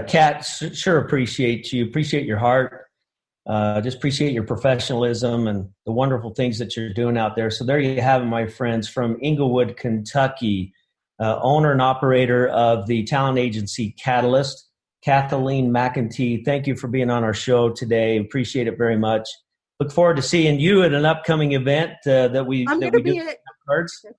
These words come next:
Speaker 2: be
Speaker 1: What's that?
Speaker 2: visiting, I'm gonna be visiting Utah in August. <laughs>
Speaker 1: Excellent. We have a big event in August. In fact, for all of our listeners, uh, the part of that event that Kat's talking about is the Relationship Marketing Grand Summit.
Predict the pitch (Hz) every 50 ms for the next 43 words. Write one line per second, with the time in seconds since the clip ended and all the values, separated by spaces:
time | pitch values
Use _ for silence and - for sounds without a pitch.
0 | _ _ - 339 - 165 151 - 156 160 185 - - 277 302 - - - 349 _
1 | _ _ _ _ _ _ _ - 240 262 294 320 330 330 269 330 320 240 294 294
2 | 302 294 277 269 262 254 240 233 247 262 285 - - 220 214 202 190 185 - 202
3 | 214 214 202 180 175 175 - - - - - - _ - 123 135 156 160 160 -
4 | - 135 127 123 120 123 143 143 160 175 165 165 151 147 135 127 117 147 170 170
5 | 156 147 151 139 131 127 143 147 147 139 135 131 131 131 139 147 156 185 - -
6 | 147 127 120 117 - 156 160 165 165 151 143 147 143 143 - - 135 - 147 143
7 | 143 147 147 143 151 151 156 147 156 196 202 - - 147 123 107 104 107 104 -
8 | - 139 123 123 120 117 113 104 - 87 95 110 - - 160 196 226 214 165 143
9 | 135 127 127 120 123 131 135 143 147 127 123 127 123 117 - - 147 127 120 -
10 | - 143 135 143 139 147 131 117 120 123 120 120 123 127 120 113 107 - 131 127
11 | 120 117 117 120 123 139 147 139 - 113 - - 135 123 135 135 123 - 120 120
12 | 110 104 120 123 123 131 151 151 - - 139 127 143 185 208